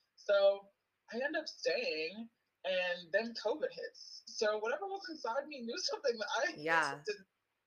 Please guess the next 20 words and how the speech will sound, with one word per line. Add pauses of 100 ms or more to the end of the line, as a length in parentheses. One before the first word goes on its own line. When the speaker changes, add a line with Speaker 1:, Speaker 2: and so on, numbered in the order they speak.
(260)
Speaker 1:
happen. (380)
But (420)
yeah,
so
I
ended
up
staying
longer,
and
then
I
kinda (100)
ended
up
getting
trapped
here
by
covid